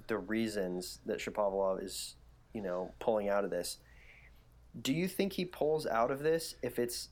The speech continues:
a less sort of exhibition feel with all these, you know, weird rule changes? If it's more of a, just a straight up year-end tournament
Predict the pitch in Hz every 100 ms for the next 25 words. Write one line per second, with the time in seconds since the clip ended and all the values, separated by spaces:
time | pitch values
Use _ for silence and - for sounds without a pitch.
0 | - 110 104 107 120 - - 120 113 -
1 | 117 113 117 113 107 113 104 - 110 110
2 | 107 104 107 107 107 107 101 101 90 101
3 | 101 95 98 101 107 104 - 120 135 165
4 | 170 165 147 143 113 - - 131 139 139
5 | 135 123 110 131 123 123 131 - 143 127
6 | 104 98